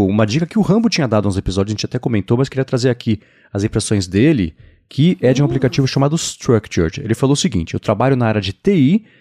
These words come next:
Speaker 1: e a correria é muito grande, né? Então vivo em
Speaker 2: Ah,
Speaker 1: reuniões,
Speaker 2: Structured.
Speaker 1: tenho que lidar com vários
Speaker 2: Isso.
Speaker 1: assuntos ao mesmo tempo e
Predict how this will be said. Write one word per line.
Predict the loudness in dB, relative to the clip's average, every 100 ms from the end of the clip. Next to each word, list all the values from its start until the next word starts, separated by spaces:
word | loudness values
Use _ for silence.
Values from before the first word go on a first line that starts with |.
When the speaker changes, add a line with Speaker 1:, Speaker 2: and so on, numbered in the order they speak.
| _ -4
Speaker 1:
e | -2
a | 2
correria | 2 4 4 4 2 2
é | 2
muito | 2 0 0
grande, | 0 0
né? | -4 -6
Então | -2
vivo | 0 2
em | 2
Speaker 2:
Ah, | 2
Speaker 1:
reuniões, | 2 2 4 4 2 0 -4
Speaker 2:
Structured. | -8 -8 -12 -16 -2
Speaker 1:
tenho | 2 2
que | 2
lidar | -2 0 0 0
com | -2
vários | 0 0 0
Speaker 2:
Isso. |
Speaker 1:
assuntos | -2 -2 -2 0
ao |
mesmo | -2 -2
tempo | -2 0 2 0 0 0 0 -2
e | 0 0